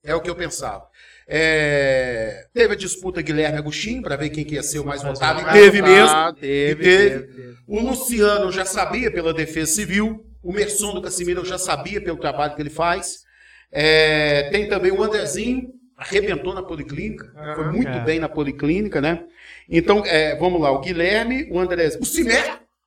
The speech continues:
Speaker 3: Já tem
Speaker 1: o
Speaker 3: história.
Speaker 1: Cimer, é, o Cimer é campeão de voto.
Speaker 2: É.
Speaker 1: Do Democrata, a gente, a gente
Speaker 3: E o
Speaker 1: sabia.
Speaker 3: Batata, que é uma pessoa nota dez também,
Speaker 1: Isso,
Speaker 3: né?
Speaker 1: a Elaine, que é muito boa,
Speaker 3: A Elaine
Speaker 1: o Lalinho
Speaker 3: também.
Speaker 1: que entrou.
Speaker 3: Aham,
Speaker 1: Eu já
Speaker 3: Lalinho
Speaker 1: sabia
Speaker 3: também.
Speaker 1: desde o início que o P M D B ia fazer Câmara.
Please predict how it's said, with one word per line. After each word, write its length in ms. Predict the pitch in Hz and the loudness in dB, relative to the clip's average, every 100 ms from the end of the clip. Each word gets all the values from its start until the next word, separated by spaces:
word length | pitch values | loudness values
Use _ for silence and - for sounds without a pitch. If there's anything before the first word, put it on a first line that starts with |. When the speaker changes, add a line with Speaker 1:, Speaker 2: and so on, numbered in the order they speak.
| _ - | _ -16
Speaker 3:
Já 220 | 226 226 | -8 -6
tem 100 | 415 | -6
Speaker 1:
o 60 | 202 | -8
Speaker 3:
história. 420 | 415 214 480 415 | -2 2 4 2
Speaker 1:
Cimer, 220 | 480 494 | -2 -6
é, 40 | - | -8
o 500 | - - - _ - | -10 -20 -20 _ -10
Cimer 520 | 320 269 214 269 370 | -2 2 4 2 -2
é 80 | 370 | -6
campeão 340 | - 202 185 | -6 -2 -4
de 80 | 135 | -4
voto. 380 | 123 120 101 - 143 | -6 -8 -10 -16 _
Speaker 2:
É. 240 | 135 123 120 | -20 -14 -4
Speaker 1:
Do 120 | 302 | 4
Democrata, 600 | 269 254 220 214 190 190 | 6 4 2 2 0 0
a 20 | |
gente, 260 | 175 185 185 | -4 -4 -4
a 60 | |
gente 240 | 180 185 240 | -4 -2 0
Speaker 3:
E 40 | |
o 20 | |
Speaker 1:
sabia. 280 | 285 285 226 | 4 6 6
Speaker 3:
Batata, 280 | 254 269 269 | 8 8 6
que 60 | 269 | 0
é 40 | |
uma 100 | 277 | -2
pessoa 320 | 269 247 262 | -2 -2 -2
nota 240 | 262 262 277 | -4 -6 -4
dez 220 | 240 240 262 | -2 0 4
também, 120 | 294 | 6
Speaker 1:
Isso, 120 | 220 220 | 6 4
Speaker 3:
né? 80 | |
Speaker 1:
a 40 | 220 | 6
Elaine, 420 | 233 214 226 220 | 6 6 4 2
que 80 | 208 | -2
é 40 | |
muito 240 | 202 214 220 | -4 -6 -6
boa, 300 | 208 262 196 | 0 4 6
Speaker 3:
A 80 | 220 | 8
Elaine 320 | 208 208 208 | 10 10 10
Speaker 1:
o 20 | |
Lalinho 360 | 226 214 233 226 | 8 6 2 2
Speaker 3:
também. 20 | |
Speaker 1:
que 100 | 240 | -2
entrou. 320 | 208 254 277 | 4 6 6
Speaker 3:
Aham, 260 | 180 185 214 | 4 0 6
Speaker 1:
Eu 180 | 349 392 | 8 8
já 80 | |
Speaker 3:
Lalinho 160 | 381 392 | 4 6
Speaker 1:
sabia 360 | 311 240 240 190 | 6 6 6 6
Speaker 3:
também. 60 | |
Speaker 1:
desde 200 | 190 185 | 6 4
o 40 | 226 | 2
início 460 | 233 349 - - - _ _ _ _ _ _ _ | 0 0 0 -2 -12 _ _ _ _ _ _ _
que 120 | - 254 | -2 -2
o 160 | 254 | -2
P 160 | 254 247 | 0 2
M 140 | 240 | 2
D 100 | 240 | 4
B 120 | 196 208 | 2 2
ia 100 | 214 | -2
fazer 220 | 233 240 | -6 -6
Câmara. 400 | 208 185 123 | -4 -6 -8